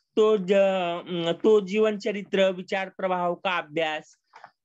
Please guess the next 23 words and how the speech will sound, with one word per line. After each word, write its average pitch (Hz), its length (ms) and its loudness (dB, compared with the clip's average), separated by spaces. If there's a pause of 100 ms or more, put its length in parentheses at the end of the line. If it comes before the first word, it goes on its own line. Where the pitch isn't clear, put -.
कायदे, 185 400 4
अं, 147 960 0
अं, 147 480 -2
कायदेशीर 185 540 -2
अभ्यास, 170 440 -2
वैधानिक 180 460 0
संशोधन 156 500 -4
कहते 151 320 -4
हैं 151 80 0
उसे, 147 320 -4
संस्था 160 480 -2
और 170 140 -2
संगठनाओं 156 640 -6
का 156 140 -8
इतिहास, 147 640 -6 (380)
संदर्भ 175 480 -2
ग्रंथ, 170 300 -4
रेफरेंस 190 500 -4
बुक 196 260 -4
और 185 220 0
रेफरेंस 180 460 -2
बुक 180 320 -4
का 190 260 -8